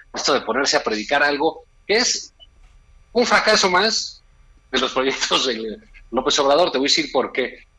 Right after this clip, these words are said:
Porque en este, ah,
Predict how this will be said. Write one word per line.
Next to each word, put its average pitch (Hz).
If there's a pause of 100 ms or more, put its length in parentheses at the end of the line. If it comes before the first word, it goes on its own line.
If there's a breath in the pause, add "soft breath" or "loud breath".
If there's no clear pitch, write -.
Porque 127
en 143
este, 123 (640 soft breath)
ah, 87